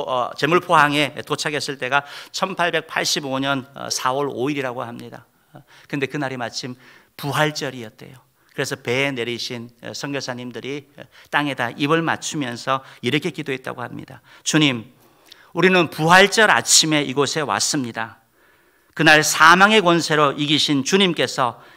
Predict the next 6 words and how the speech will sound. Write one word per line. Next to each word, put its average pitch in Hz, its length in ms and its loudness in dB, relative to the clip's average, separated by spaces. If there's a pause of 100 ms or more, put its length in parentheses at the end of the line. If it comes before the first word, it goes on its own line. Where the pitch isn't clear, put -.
이 220 240 2
백성을 143 580 2
얽어맨 139 600 0
결박의 147 540 0
사슬을 143 580 -4
끊으사 139 500 -2